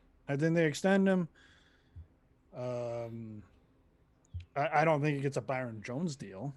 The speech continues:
Byron Jones got five and eighty-two point five last offseason. I don't think that's realistic.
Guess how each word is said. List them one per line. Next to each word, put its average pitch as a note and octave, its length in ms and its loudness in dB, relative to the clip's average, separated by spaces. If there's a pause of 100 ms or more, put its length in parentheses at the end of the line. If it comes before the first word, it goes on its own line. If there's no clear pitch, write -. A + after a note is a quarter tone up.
(160)
Byron C#3 280 2
Jones D3+ 240 2
got D3 180 0
five D#3 340 4
and D#3+ 100 2
eighty-two D3+ 460 0
point D3 280 -4
five A2+ 600 -6 (640)
last C3 240 -6
offseason. C3 480 -4 (920)
I C#3 120 0
don't C3+ 160 -2
think C#3 160 -2
that's C3 220 -4
realistic. B2+ 720 -4